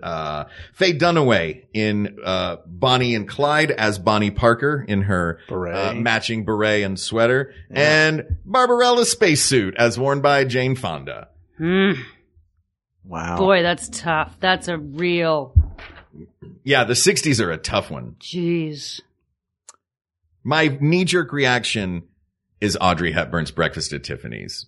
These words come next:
Speaker 1: because that to me, when
Speaker 2: And
Speaker 1: I
Speaker 2: that's
Speaker 1: think of what Hollywood glamour looks like, that's what I think
Speaker 2: And
Speaker 1: of.
Speaker 2: she has, like, the pearls and the
Speaker 1: She has the
Speaker 2: cigarette
Speaker 1: pearls,
Speaker 2: holder.
Speaker 1: the black dress, the long gloves, the
Speaker 3: Yeah.
Speaker 1: tiara, the hair up. She's eating a,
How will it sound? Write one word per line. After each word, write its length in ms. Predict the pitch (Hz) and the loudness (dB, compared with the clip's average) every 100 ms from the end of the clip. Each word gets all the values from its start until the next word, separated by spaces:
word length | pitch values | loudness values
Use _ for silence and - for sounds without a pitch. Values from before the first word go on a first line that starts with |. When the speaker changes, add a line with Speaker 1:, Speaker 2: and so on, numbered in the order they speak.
| - | -8
Speaker 1:
because 380 | 101 107 98 80 | -6 -4 -6 -4
that 360 | 87 113 110 - | 0 0 0 -4
to 140 | 107 | -6
me, 540 | 95 95 90 82 80 _ _ _ _ _ | -2 -2 0 -2 -6 _ _ _ _ _
when 140 | 156 | -2
Speaker 2:
And 20 | 165 | 0
Speaker 1:
I 40 | |
Speaker 2:
that's 80 | 143 | 2
Speaker 1:
think 160 | 190 190 | 0 0
of 140 | 135 | 0
what 160 | 135 113 | -2 0
Hollywood 420 | 131 131 123 101 | 0 2 0 -2
glamour 360 | 104 104 107 98 | -2 -2 -2 -2
looks 300 | 95 98 - | -2 -4 -2
like, 480 | 113 117 - - _ _ _ _ _ - | 0 -2 -4 -14 _ _ _ _ _ -6
that's 280 | 95 98 - | 0 0 0
what 100 | 87 | -2
I 100 | 78 | -2
think 200 | - 67 | -4 -8
Speaker 2:
And 80 | 135 | -2
Speaker 1:
of. 40 | |
Speaker 2:
she 60 | 160 | 0
has, 100 | 139 | 2
like, 160 | 143 | 0
the 60 | - | -4
pearls 760 | - 156 143 139 135 127 - _ - | -2 4 6 4 0 -6 -14 _ -8
and 140 | 127 | -6
the 60 | 123 | -2
Speaker 1:
She 80 | 131 | -2
has 80 | |
the 40 | 127 | -2
Speaker 2:
cigarette 280 | 135 143 147 | 0 0 2
Speaker 1:
pearls, 140 | 147 | 2
Speaker 2:
holder. 120 | 143 123 | 0 2
Speaker 1:
the 80 | |
black 200 | 135 127 | 0 0
dress, 340 | 113 117 117 - | -2 -2 -2 -6
the 80 | 107 | -10
long 320 | 110 107 107 | -8 -8 -6
gloves, 400 | 101 101 101 98 | -4 -2 -2 -4
the 100 | - | -4
Speaker 3:
Yeah. 300 | 175 175 175 | 0 2 2
Speaker 1:
tiara, 280 | 175 98 101 | 2 2 0
the 100 | 82 | -2
hair 300 | 92 98 98 | 2 4 6
up. 400 | 95 95 - - _ _ _ _ | 6 4 0 -14 _ _ _ _
She's 220 | - 104 - | -4 -4 0
eating 260 | 104 101 | 0 2
a, 400 | 95 92 87 80 | 4 4 2 0